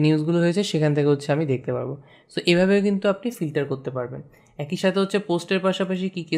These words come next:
স্টোরি দেওয়া হয়েছে, আপনি স্টোরিগুলোরও একটা ড্যাশবোর্ড এখান থেকে পাবেন। এরপর হচ্ছে যে প্লেলিস্টটা আছে আপনার পেজে, যদি যে কয়টা প্লেলিস্ট আছে সেটা এখান থেকে খুঁজতে পারবেন। কোনো যদি সিরিজ থাকে বা ক্লিপস থাকে বা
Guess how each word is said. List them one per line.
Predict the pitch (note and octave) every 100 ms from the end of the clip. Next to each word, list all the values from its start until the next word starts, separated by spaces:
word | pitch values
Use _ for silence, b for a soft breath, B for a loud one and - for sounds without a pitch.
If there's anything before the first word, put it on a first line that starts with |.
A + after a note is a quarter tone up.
| D#3
স্টোরি | F3+ F3+ F3+
দেওয়া | F3+ F3+
হয়েছে, | F3+ E3+ B3 A#3
আপনি | D3 D3 D3
স্টোরিগুলোরও | E3 E3 E3 E3+ F3 E3+
একটা | D#3 G3 E3
ড্যাশবোর্ড | C#3+ C#3 D3
এখান | C#3 C#3+
থেকে | C#3+ C#3
পাবেন। | C3+ F3+ B3+ B B B B -
এরপর | D3 D3+ D#3+
হচ্ছে | D#3+ F3 E3 D3+ - F3
যে | D3 D3 C#3+
প্লেলিস্টটা | D#3 D#3+ E3+ D#3+ E3+ D#3
আছে | D3+ D#3+ D3+
আপনার | D#3 D#3+ -
পেজে, | - D3 C#3
যদি | C#3 C#3
যে | C#3+ C3+
কয়টা | C#3+ D3+ D3+
প্লেলিস্ট | D3 D3+ D3+
আছে | D3+ D3+
সেটা | D3+
এখান | D3+ D3
থেকে | D3
খুঁজতে | D3+ D3+
পারবেন। | D3+ D3 D3
কোনো | C#3+ C#3+
যদি | D3 D3+
সিরিজ | D#3 D3+ D3+ -
থাকে | D3+ D3 C#3+ C#3+ B B
বা | D3+ D3
ক্লিপস | D#3+ D#3+ - D#3+
থাকে | D3+ D3
বা | C#3+